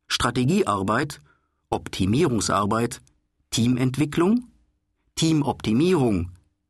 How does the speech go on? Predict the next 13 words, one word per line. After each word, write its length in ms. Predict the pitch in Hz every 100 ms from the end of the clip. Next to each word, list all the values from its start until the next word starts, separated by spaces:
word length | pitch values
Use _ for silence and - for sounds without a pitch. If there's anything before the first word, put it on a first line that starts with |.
| _ _
Konfliktklärung. 1120 | - 165 143 - 147 - - 101 85 78 71 - _ _ _ _ _ _ _ _ _ _ _
Vorteile: 720 | - - 113 - 92 82 - - _ _ _ _ _ _ _ _ _ _ _
Jeder 480 | - 110 113 151 202
kann 260 | - 147 147
jeden 380 | - 104 107 139
sehen. 460 | 127 135 98 78 - _ _ _ _ _ _ _ - - -
Die 80 |
Tischbarriere 840 | 151 220 - - 110 104 104 123 156
zwischen 320 | - 151 165
den 160 | 151 147
Teilnehmern 600 | 131 107 110 117 131 143
fällt 320 | 139 143 135
weg. 340 | 123 90 -